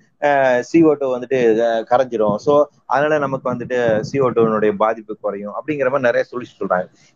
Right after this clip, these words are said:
See, இவை, இவை எல்லாமே எக்ஸ்பெரிமெண்டல் ஸ்டேஜ்ல இருக்கிறது.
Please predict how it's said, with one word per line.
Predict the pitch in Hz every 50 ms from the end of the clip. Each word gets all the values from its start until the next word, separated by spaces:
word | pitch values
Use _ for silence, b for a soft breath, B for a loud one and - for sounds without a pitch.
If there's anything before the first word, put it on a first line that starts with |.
| - -
See, | 240 247
இவை, | 220 196 190 185 185 -
இவை | - 185 160 175 190
எல்லாமே | 196 196 202 214 226 226 220 220 240 226 190
எக்ஸ்பெரிமெண்டல் | 165 - - - _ - 220 202 190 190 185 165 175 151 - -
ஸ்டேஜ்ல | - 147 147 143 143
இருக்கிறது. | 135 123 123 127 - - 110 104 101 104 117 147 180